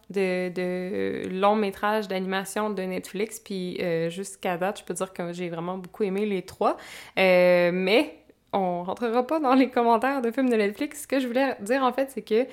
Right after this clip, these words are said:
euh, on commence le film, euh, je pense à rien, puis là, ça commence, puis en fait, c'est l'histoire d'une petite fille qui a perdu sa maman.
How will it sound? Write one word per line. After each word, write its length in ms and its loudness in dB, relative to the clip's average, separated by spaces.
euh, 240 2
on 100 2
commence 300 -2
le 80 4
film, 500 -2
euh, 220 -2
je 80 -10
pense 220 -2
à 80 0
rien, 440 -2
puis 120 -2
là, 20 -2
ça 160 -2
commence, 400 0
puis 100 -4
en 120 -2
fait, 200 -6
c'est 380 -6
l'histoire 520 -2
d'une 180 0
petite 280 -10
fille 240 -6
qui 120 -10
a 20 -4
perdu 460 -4
sa 180 -10
maman. 320 -6